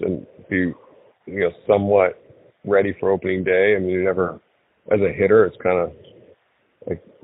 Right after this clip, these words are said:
luck of the draw when you start to, to find your timing 'cause it comes and goes. So hopefully come, you know, first of April, you're ready to go. Um, and then the other big thing is to get it out of there without any injuries. Um, in terms of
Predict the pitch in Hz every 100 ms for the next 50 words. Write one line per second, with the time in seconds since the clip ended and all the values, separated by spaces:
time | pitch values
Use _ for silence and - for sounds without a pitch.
0 | - 101 92 - 90 - 87 90 95 -
1 | - - 95 92 87 - 85 80 78 -
2 | - 87 - - - 95 92 87 - 90
3 | 98 95 85 - - 87 80 82 87 98
4 | - 87 78 87 87 90 87 85 - -
5 | _ _ _ _ - 95 82 - 98 87
6 | 76 - - - - 95 - 85 92 90
7 | 87 87 87 85 80 90 107 98 - 92
8 | 90 87 82 - - - 98 101 98 98
9 | 87 98 95 - 90 92 - - 92 87
10 | - - _ _ _ _ - - _ _
11 | - 104 101 98 98 101 101 101 92 95
12 | 98 92 95 107 80 60 - _ _ 87
13 | 87 85 80 71 _ _ _ _ _ -
14 | 110 104 110 92 92